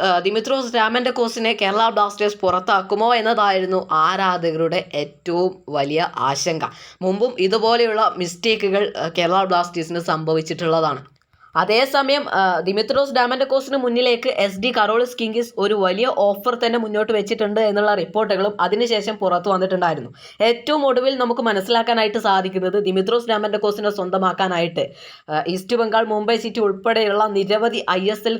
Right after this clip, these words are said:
ക്ലബ്ബുകൾ രംഗത്തുണ്ട്. അതേസമയം, ദിമിത്രോസ് ഡയമൻഡക്കോസിനെ നിലനിർത്തണമെങ്കിൽ ദിമിത്രോസ് ഡയമൻഡക്കോസ് മുന്നോട്ട് വെച്ച നിബന്ധന കേരള ബ്ലാസ്റ്റേഴ്സിന്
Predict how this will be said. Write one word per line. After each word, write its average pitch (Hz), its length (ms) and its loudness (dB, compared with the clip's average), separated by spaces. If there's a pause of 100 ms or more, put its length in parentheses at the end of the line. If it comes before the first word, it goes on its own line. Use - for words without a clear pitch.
(100)
ക്ലബ്ബുകൾ 185 500 0
രംഗത്തുണ്ട്. 170 800 -2
അതേസമയം, 220 640 0
ദിമിത്രോസ് 208 520 0
ഡയമൻഡക്കോസിനെ 214 680 0
നിലനിർത്തണമെങ്കിൽ 190 920 0 (320)
ദിമിത്രോസ് 233 540 0
ഡയമൻഡക്കോസ് 233 760 0
മുന്നോട്ട് 202 500 0
വെച്ച 202 220 0
നിബന്ധന 175 560 0 (100)
കേരള 175 260 2
ബ്ലാസ്റ്റേഴ്സിന് 175 600 -2